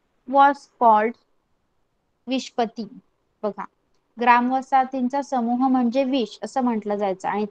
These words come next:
त्या समूहाच्या प्रमुखाला विशपती असं म्हटलं जायचं. Several wish form a jana. हे विश एकत्र येऊन जन तयार होत असत. Later when jana settled into a specific region, it came to be known as जनपद.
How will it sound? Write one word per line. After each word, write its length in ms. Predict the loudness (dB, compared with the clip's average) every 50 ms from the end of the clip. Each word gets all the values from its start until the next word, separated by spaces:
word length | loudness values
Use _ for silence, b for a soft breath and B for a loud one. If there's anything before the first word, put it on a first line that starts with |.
| _
त्या 200 | 0 0 0 0 0
समूहाच्या 580 | -2 -4 -2 -2 -2 -2 -2 -4 -4 -4 -6
प्रमुखाला 680 | -4 -2 -2 -2 -2 -4 -4 -6 -4 -4 -2 -2 -2 -4 -6 _ _ _ _ _ _ _ -2
विशपती 640 | 0 0 0 -2 -2 0 2 2 2 2 0 -2 -2
असं 240 | -2 -2 -4 -6 -6
म्हटलं 340 | -6 -6 -8 -6 -6 -4 -4
जायचं. 380 | -4 -6 -8 -10 -14 -20 -20 -20 _ _ _ _ _ _ _ _ _ _ _ _ _ 2
Several 380 | 4 4 4 4 4 2 2 2
wish 500 | 0 0 0 0 -2 -4 -8 -6 -2 0
form 460 | 2 2 2 2 0 -2 -2 -2 -2
a 20 | -2 0 0
jana. 280 | -2 -2 -2 -4 -8 -10 _ _ _ _ _ _ _ _ _ _ _ _ _ _ _ 2
हे 120 | 2 2
विश 260 | 2 2 -2 -2 -4
एकत्र 420 | -4 -4 -4 -2 -4 -4 -2 -2 0
येऊन 380 | 0 2 2 2 2 2 2 2
जन 300 | 4 4 4 4 2 2 2
तयार 280 | 2 4 4 4 4 2
होत 260 | 0 -4 -4 -4 -6
असत. 200 | -6 -6 -4 -4 -4 -4 -6 _ _ _ _ _ _ _ 2
Later 300 | 2 4 4 4 0 -2
when 220 | 0 0 -2 0 0
jana 380 | 2 2 2 2 2 2 0 0 0 0
settled 400 | 0 0 0 0 -2 -2 0 0
into 280 | 0 0 0 0 0 0
a 60 | -2
specific 600 | -2 -2 0 0 0 0 0 -2 -2 -2 -2 -2 -2
region, 480 | -2 -2 -2 -2 -2 -2 -2 -2 -2 -4 -4 -6
it 100 | -6 -6 -4 _ -2
came 200 | -2 0 -2 -2 -2 -2
to 100 | -2 0
be 260 | 0 0 0 0 0
known 240 | -2 -2 -2 -2 0 0 0
as 60 | 0 -2 -2
जनपद. 460 | -4 -2 -2 -4 -4 -4 -2 -4 -4